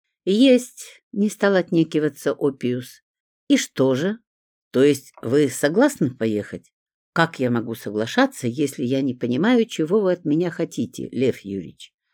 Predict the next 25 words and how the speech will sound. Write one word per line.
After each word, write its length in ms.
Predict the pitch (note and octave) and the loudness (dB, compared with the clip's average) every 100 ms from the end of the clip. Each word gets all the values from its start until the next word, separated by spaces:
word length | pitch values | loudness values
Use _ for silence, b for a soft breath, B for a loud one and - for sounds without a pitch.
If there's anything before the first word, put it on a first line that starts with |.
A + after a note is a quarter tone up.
| _ _ - | _ _ 0
«Вообще-то 540 | E3 C4 - E4 C#4 | 0 0 0 2 4
вы 140 | B3+ | 4
мне 200 | C4+ B3+ | 6 4
задолжали, 840 | A3 G#3+ F3+ F3 C3 D#3+ F3 C3+ B2+ | 4 2 4 4 4 2 4 2 0
Лидия 360 | B2+ C3 A2+ | -2 -2 -4
Степановна, 720 | - A2 - D3 A2+ G2 - _ | -6 -10 -2 0 0 -4 -10 _
и 100 | E3+ | -4
сильно». 640 | C#3 - F3 F3 A2 F#2+ - _ _ _ _ | -4 -2 -2 0 -2 -4 -12 _ _ _ _
«За 180 | A#2+ F3+ | -6 -4
что 380 | - - D4 G3+ | -4 -6 -2 0
же?» — 240 | A#2 - - | -2 -8 -12
изумилась 680 | A#2 A2 A2+ A2+ G2 - G2 | -8 -4 -4 -4 -6 -10 -12
я. 240 | G2+ E2+ _ _ _ _ _ | -12 -12 _ _ _ _ _
«Да 220 | F#2+ F3 | 0 4
много 460 | D4+ B3 F3 A#3 D4+ | 6 6 4 2 2
за 140 | D4 | 2
что. 420 | C#4 - A#2+ F#2 - _ | 0 -2 -2 -2 -10 _
Шантаж, 1040 | - C4+ D4+ - - G#2+ D3 F#3 - - - | -4 2 2 0 -2 0 0 0 -6 -16 -18
вымогательство 880 | - C#3+ G3 A3 E4 E4 B2+ - G#2 | -4 0 0 2 2 0 -6 -6 -8
денег, 640 | G2 A#2 C4 C#4 C4 B3+ _ _ _ _ | -4 2 4 4 2 -2 _ _ _ _
ремонт 500 | F3 G#3+ C#4 D#4 - | 2 4 6 6 4
квартиры 680 | - A#2+ A#2 - A#3+ C4+ C4+ | 2 0 0 0 2 4 4
за 160 | B3+ | 2
мой 180 | A#3+ A#3+ | 4 2
счёт. 460 | A3+ - A#3 A#3 | 0 2 2 2